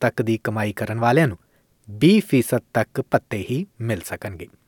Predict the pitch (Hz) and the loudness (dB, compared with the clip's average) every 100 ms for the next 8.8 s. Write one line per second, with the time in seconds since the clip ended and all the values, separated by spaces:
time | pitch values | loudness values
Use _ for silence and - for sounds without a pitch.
0 | _ _ _ _ _ - 175 190 - 185 | _ _ _ _ _ 4 4 4 2 2
1 | 180 180 - 143 127 151 160 160 165 - | 6 4 4 2 4 4 4 4 4 4
2 | 156 - 123 139 120 113 110 113 107 120 | 2 4 4 4 4 4 4 4 2 0
3 | 127 117 - - 104 110 117 151 - _ | 2 0 -2 -4 -4 -2 2 0 0 _
4 | _ _ - 120 139 - 190 180 160 151 | _ _ -6 2 2 4 2 4 6 6
5 | 160 - 135 135 131 127 131 127 120 113 | 4 2 2 4 4 4 2 0 -2 -2
6 | 113 117 - 92 98 85 _ _ _ _ | -2 0 -2 -2 -6 -8 _ _ _ _
7 | - 110 98 - - 170 175 - 131 147 | -4 0 2 2 4 6 4 4 2 4
8 | 156 - 117 113 127 110 98 135 | 2 2 0 2 0 0 0 0